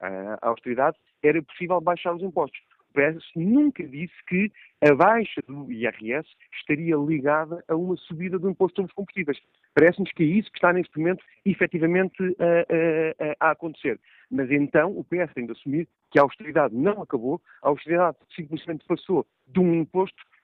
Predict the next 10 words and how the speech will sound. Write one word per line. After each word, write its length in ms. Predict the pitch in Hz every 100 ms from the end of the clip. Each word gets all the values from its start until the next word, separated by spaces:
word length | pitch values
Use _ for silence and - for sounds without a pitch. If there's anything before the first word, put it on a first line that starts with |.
| -
eh, 80 | 135
de, 520 | 123 123 135 120 120
de, 140 | 120
de 140 | 117 147
impostos 320 | 156 151 -
sobre 140 | - 123
os 80 | 131
rendimentos 400 | 143 156 175 - - _
para 260 | 175 170 185
impostos 420 | 175 165 180 170